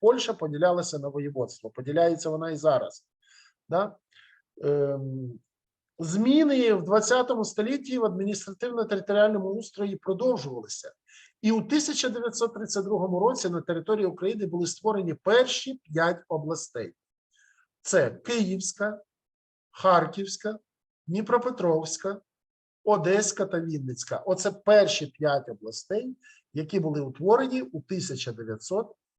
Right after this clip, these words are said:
тридцять другому році. Надалі зміни адміністративно-територіального поділу України пов'язувалися з тим,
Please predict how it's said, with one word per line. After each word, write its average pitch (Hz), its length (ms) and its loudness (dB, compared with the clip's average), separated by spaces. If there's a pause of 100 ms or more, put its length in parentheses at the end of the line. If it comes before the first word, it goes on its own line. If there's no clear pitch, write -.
тридцять 185 460 -4
другому 143 480 -4
році. 107 360 -12 (480)
Надалі 240 680 4
зміни 214 440 -2
адміністративно-територіального 196 1500 0
поділу 180 380 0
України 247 640 -4 (960)
пов'язувалися 185 840 6
з - 100 -4
тим, 269 340 -4